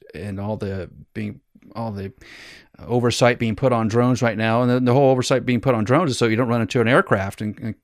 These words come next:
create an accident. In the meanwhile, <laughs> we hit a balloon and,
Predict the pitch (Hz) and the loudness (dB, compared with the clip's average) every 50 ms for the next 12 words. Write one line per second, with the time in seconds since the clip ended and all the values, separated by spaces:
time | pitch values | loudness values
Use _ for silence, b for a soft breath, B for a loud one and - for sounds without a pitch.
0 | _ - - 135 120 107 107 120 127 151 160 - - - 101 104 - - 104 107 | _ -4 0 0 2 2 2 2 2 2 0 -2 -4 -8 -8 -8 -6 -6 -4 -2
1 | 117 123 123 117 110 107 104 107 104 - _ _ _ - - - - - _ _ | -2 0 0 0 0 -2 -2 -4 -4 -6 _ _ _ -20 -18 -18 -20 -20 _ _
2 | - 190 - - 147 127 131 147 131 117 98 113 120 127 143 143 135 117 107 104 | -4 -4 -2 0 -2 0 2 2 2 2 0 2 2 4 4 4 4 4 2 -2